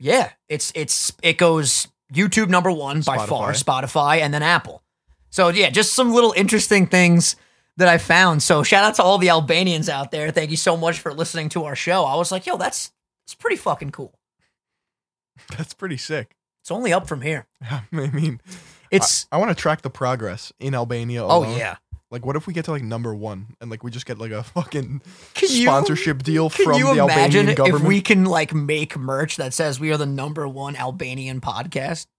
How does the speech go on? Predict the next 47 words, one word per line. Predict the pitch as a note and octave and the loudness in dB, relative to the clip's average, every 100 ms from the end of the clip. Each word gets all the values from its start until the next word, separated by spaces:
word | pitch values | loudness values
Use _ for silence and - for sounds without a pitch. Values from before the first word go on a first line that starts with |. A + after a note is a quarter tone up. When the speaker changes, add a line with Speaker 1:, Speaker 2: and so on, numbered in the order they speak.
| _ | _
Speaker 1:
I | D#3+ | -6
would | F#3+ | -6
love | C#3 E3+ F#3 | -6 -8 -8
it. | G#2 | -8
Speaker 2:
We | C3+ | -2
don't | D3 C#3 | 0 -2
even | B2 | -4
speak | - - A#2 - _ - - - - | -8 -10 -12 -12 _ -20 -16 -14 -14
<laughs> | - _ - | -18 _ -4
Speaker 1:
Albanian? | C3+ B2 B2+ B2+ C#3 - | -2 0 -2 -2 -2 0
Speaker 2:
Albanian. | - A3+ | 0 2
<laughs> | |
Speaker 1:
Yeah, | G#3+ - A2 | 2 2 -2
we | D3 | -4
don't. | C#3+ G3+ F3 | 0 0 0
We | A#2 | -4
speak | - D3+ | -6 -4
English. | D#3 F3 B2+ C3 - - | -2 -4 -4 -8 -8 -8
Speaker 2:
Which | A#2+ B2+ | -8 -6
I | |
think | A#2 A#2 | -6 -8
is | G#2+ | -8
just | A2 G#2 _ _ _ | -10 -14 _ _ _
Italian, | G#2+ - A2+ A2 A2+ G#2+ | -20 -14 -12 -10 -12 -12
but | F2+ | -14
with, | G2+ | -16
like, | F#2 F#2 _ _ _ _ | -18 -20 _ _ _ _
regional | A2+ A2 A2 G2+ | -20 -18 -16 -16
dialect | A2 G#2+ G#2+ G#2+ | -12 -10 -10 -14
and | A2 | -16
stuff. | C3+ E3+ | -10 -8
Speaker 1:
Mm. | D3 | -8
Speaker 2:
I | A2 | -12
don't | A2 | -14
know. | G#2 - _ - | -16 -20 _ -14
Speaker 1:
Look | D3 | -8
Speaker 2:
Isn't, | C3+ | -6
Speaker 1:
at | B2+ | -6
us. | A2+ | -4
Speaker 2:
aren't | B2+ E3+ | -4 -2
Albanians | D#3 D3+ C#3+ D3+ D3 D3 _ _ _ _ _ | -2 -4 -4 -6 -8 -10 _ _ _ _ _
close | B2 C3+ | -16 -14
to | A#2+ | -14
Italy? | B2 C3 - _ _ _ _ - | -14 -14 -18 _ _ _ _ 2
Speaker 1:
I | D#3+ F3 B2+ _ - | 2 2 -2 _ -6
believe | D#3+ B2+ A#2 C3 G#3 C4+ C4 | -6 -6 -10 -4 -2 -2 -2
so. | - C#4+ D#4 E4 E4 | 2 4 4 2 -4